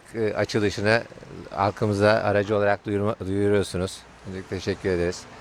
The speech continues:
Bizim sağlık hizmetimiz doksan yedi yılında başladı. E, beş ortaklı bir işletme olarak başlattık. E, zaman içinde tıp merkezine dönüşerek bu hale getirebildik.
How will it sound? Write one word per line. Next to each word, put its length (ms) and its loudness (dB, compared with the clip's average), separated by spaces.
Bizim 160 2
sağlık 320 4
hizmetimiz 460 2
doksan 320 4
yedi 260 4
yılında 400 4
başladı. 560 0
E, 460 0
beş 180 4
ortaklı 460 2
bir 80 -4
işletme 380 -2
olarak 340 0
başlattık. 500 -4
E, 200 0
zaman 320 4
içinde 600 2
tıp 140 -2
merkezine 580 2
dönüşerek 480 2
bu 160 -2
hale 240 2
getirebildik. 760 0